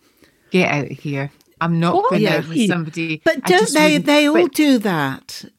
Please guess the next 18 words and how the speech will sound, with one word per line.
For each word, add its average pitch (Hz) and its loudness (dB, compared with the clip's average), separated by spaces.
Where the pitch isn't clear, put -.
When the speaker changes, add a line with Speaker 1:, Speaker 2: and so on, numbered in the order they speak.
Speaker 1:
seven 240 -2
years 220 -2
older, 185 -6
no, 165 -2
it's - -18
Speaker 2:
Rupert 180 0
Speaker 1:
not - 2
Speaker 2:
Murdoch's 254 0
Speaker 1:
happening. 180 -2
Speaker 2:
still 226 0
knocking 214 -2
about. 190 0
Speaker 1:
Oh, 196 -2
Christ, 165 -4
I 175 -4
know, 170 -2
Speaker 2:
<laughs> - -20
Speaker 1:
gads. 175 -4